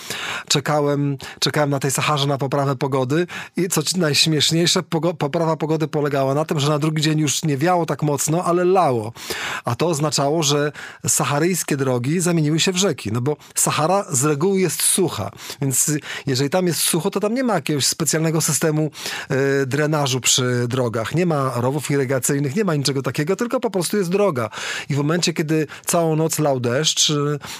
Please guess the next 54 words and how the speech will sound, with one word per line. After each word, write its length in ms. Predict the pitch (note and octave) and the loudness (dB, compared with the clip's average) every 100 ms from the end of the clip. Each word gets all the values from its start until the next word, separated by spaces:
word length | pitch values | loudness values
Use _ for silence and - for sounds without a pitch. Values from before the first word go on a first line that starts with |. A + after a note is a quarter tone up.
| - | -6
i 80 | D#3 | 0
padał 260 | E3 D3+ | 2 2
jeszcze 280 | D3 C#3 E3 | 2 2 2
rano, 340 | D3 A2+ B2+ D#3+ | 2 0 0 0
no 100 | E3 | -2
to 100 | D#3 | -2
kiedy 200 | E3 D#3+ | 0 0
ja 120 | D3+ | 0
wyszedłem 380 | C#3+ D#3+ D#3+ D3+ | 0 0 0 2
na 120 | C#3+ | 2
rower, 320 | C#3+ C3+ C#3+ - - - - | 2 0 -2 -6 -12 -10 -4
e, 340 | C3+ C3 B2+ | 0 2 0
po 100 | B2 | 0
takim 260 | C#3 - B2+ | -2 -2 0
późnym 300 | E3+ D3+ D#3 | 0 2 2
śniadaniu, 460 | - D3+ C3 A#2+ C#3 | 2 2 0 0 0
nagle 200 | C#3+ C#3+ | 0 0
się 80 | |
okazało, 280 | D3+ D3 D#3 | 2 2 2
że 100 | D3+ | 0
w 80 | - | 0
korycie 340 | D3+ D#3 D3+ | 0 0 0
drogi 320 | D#3 C#3+ B2 D3 | 0 0 -2 -4
po 100 | D#3+ | -4
prostu 360 | D3 - F3+ | -4 -2 -2
płynie 300 | E3+ G#3+ A3+ | -2 -2 0
rzeka 240 | A3 A3 D#3+ | 0 0 0
i 60 | |
mam 140 | C#3+ C#3 | 0 0
mniej 140 | C#3+ | 0
więcej 220 | D3+ D#3 | 0 -2
tak 140 | C#3 B2+ | -2 -2
do 120 | C#3 | -2
połowy, 380 | C#3 C#3+ D3+ C#3+ | 0 2 2 0
do 100 | D3 | -2
jednej 200 | C#3 C#3 | 0 -2
trzeciej 340 | - C#3+ C#3 | 0 0 0
koła 400 | D3 C#3 C3+ B2+ - - - - - | 0 2 2 0 -4 -8 -6 -6 -4
wodę. 320 | A2+ A#2 B2 | -2 0 0
I 40 | |
dopóki 340 | C3 C#3 G3 G3+ | -2 -2 -2 0
jechałem 280 | D#3 F3 D#3+ | 2 0 0
tą 140 | D3 | 0
drogą 280 | D#3 D#3 D3+ | 0 2 0
sam, 280 | - F#3 A#3+ | 0 -2 0
to 100 | D4+ | 0
jest 160 | C#4 | 2
wszystko 300 | - A#3+ - | 2 0 0
okej. 300 | C#4 C3+ A#2 B2+ | 0 -2 -4 -2
Da 180 | E3+ | 0
się 140 | D#3 B2 | 0 -2
jechać 340 | A2+ G#2 - | -2 -2 -2
taką 220 | - B2+ | -2 -2
drogą, 360 | B2 C3 C3 | -2 0 0